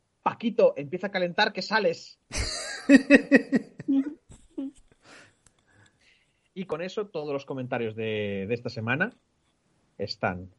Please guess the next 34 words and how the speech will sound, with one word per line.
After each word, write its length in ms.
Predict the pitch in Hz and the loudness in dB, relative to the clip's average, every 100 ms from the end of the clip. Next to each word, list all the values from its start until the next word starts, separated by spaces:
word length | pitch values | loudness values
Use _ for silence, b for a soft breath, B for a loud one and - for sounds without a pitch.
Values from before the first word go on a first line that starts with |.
| _ _ _ _ _ | _ _ _ _ _
Y 100 | 143 | 0
nos 140 | 139 120 | 2 2
vamos 240 | 120 120 | -2 -4
acercando 640 | 131 - 127 131 160 254 - _ _ _ - | -8 0 2 4 4 2 -2 _ _ _ -12
a 180 | 95 104 | -6 -4
la 80 | 101 | -4
despedida 540 | 110 127 143 156 190 | -4 -4 -4 -2 -4
que 100 | 110 | -4
voy 180 | 98 113 | -2 -2
a 80 | 113 | 0
tener 280 | 117 135 | -2 -2
que, 360 | - 147 190 - _ - - _ - | 2 6 6 2 _ -10 -10 _ -2
eh, 520 | 127 117 107 104 104 | 2 2 2 -2 2
improvisar, 640 | 190 196 208 208 208 196 202 | 4 6 4 4 2 0 -2
así 180 | - 131 | -14 -14
que 120 | 131 | -10
va 80 | 127 | -10
a 40 | 127 | -8
salir 220 | 139 131 | -6 -4
un 80 | 127 | -4
poco 840 | 131 131 135 123 117 110 101 98 - _ _ _ _ _ _ | -6 0 4 4 4 0 -4 -8 -14 _ _ _ _ _ _
de 100 | 135 | -6
cualquier 320 | 127 127 131 113 | -4 -2 -2 -4
manera. 380 | 104 98 95 - | -4 -8 -12 -8
Pero 120 | - 143 | 0 2
bueno, 200 | 131 104 | 2 0
¿algo 200 | 143 160 | 0 4
que 80 | 170 | 6
decir 320 | 160 214 240 | 4 4 0
antes 280 | 143 143 147 | 0 -6 -2
de 120 | 139 | 0
empezar 280 | 147 131 135 | 0 0 -2
a 20 | |
despedirnos? 560 | 135 135 156 202 269 - | -2 -2 0 0 -2 -8